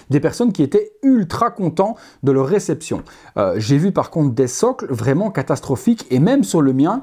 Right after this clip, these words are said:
j'ai pas mal de débordements sur les lignes d'or qui ont été appliquées, appliquées à l'intérieur. Le pire que j'ai pu voir, c'est celui de Mike Tigra,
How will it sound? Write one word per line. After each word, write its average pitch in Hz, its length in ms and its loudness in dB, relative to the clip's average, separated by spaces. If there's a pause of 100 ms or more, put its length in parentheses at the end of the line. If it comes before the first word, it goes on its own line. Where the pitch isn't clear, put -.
j'ai 143 140 0
pas 160 100 0
mal 233 200 0
de 147 80 2
débordements 165 640 0
sur - 220 -2
les 131 120 4
lignes 175 320 2
d'or 143 260 0
qui - 80 -10
ont 135 60 -2
été 120 180 -4
appliquées, 135 340 -4
appliquées 143 380 -2
à 208 60 0
l'intérieur. 127 500 -2 (240)
Le 220 160 4
pire 220 280 2
que 170 100 -2
j'ai 139 120 0
pu 139 120 -4
voir, 160 400 0
c'est - 100 -10
celui 156 300 0
de 127 100 0
Mike 135 240 2
Tigra, 123 360 -2